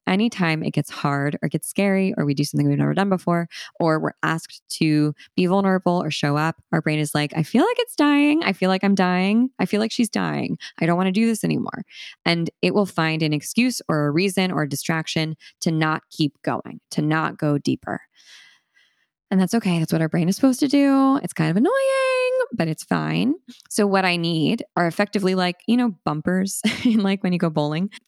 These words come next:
My brain is the bowling ball that inevitably wants to go into the gutter. I need bumpers to keep my brain on track, right? And so to me, I need something that basically says, "Dying is okay, and feeling things is part of being alive. And yes,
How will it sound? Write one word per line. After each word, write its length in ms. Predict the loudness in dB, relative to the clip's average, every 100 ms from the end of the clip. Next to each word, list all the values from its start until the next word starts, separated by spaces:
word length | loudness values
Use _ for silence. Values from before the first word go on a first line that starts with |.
| -2
My 160 | 0 2
brain 240 | 2 2
is 80 | 2
the 80 | 0
bowling 300 | 2 2 2
ball 220 | 2 2
that 120 | 0
inevitably 480 | 0 0 0 0 0
wants 240 | 0 -2 -2
to 80 | -2
go 180 | 0
into 400 | 0 0 0 2
the 60 | 0
gutter. 380 | 0 0 -2 -4 -12 _
I 120 | -2 0
need 180 | 2
bumpers 500 | 2 2 -2 -6 -10 -6
to 100 | -4
keep 200 | -2 -2
my 140 | -2
brain 220 | 0 -2
on 160 | -2 -4
track, 320 | -6 -8 -6
right? 240 | -4 -4 -6 _ _ -2
And 140 | 0
so 280 | 2 0 0
to 160 | 0
me, 520 | 2 2 2 0 -4 -6 -20 -20 -20 _ _ _
I 120 | -4 0
need 180 | 0
something 260 | 0 0 0
that 120 | 0
basically 400 | 0 -2 -2 -2
says, 380 | 0 0 -2 -6 _ _ _ -6
"Dying 300 | -4 -2 0
is 140 | 2
okay, 540 | 2 2 2 2 0 -2 _ -20 -20 -4
and 160 | 0 0
feeling 380 | 0 0 0 -2
things 260 | -2 0
is 80 | -2
part 240 | -2 -2
of 80 | -2
being 200 | 0 0
alive. 500 | 0 0 0 -2 -4 -6
And 180 | -4 -2
yes, 480 | -2 -4 -6 -8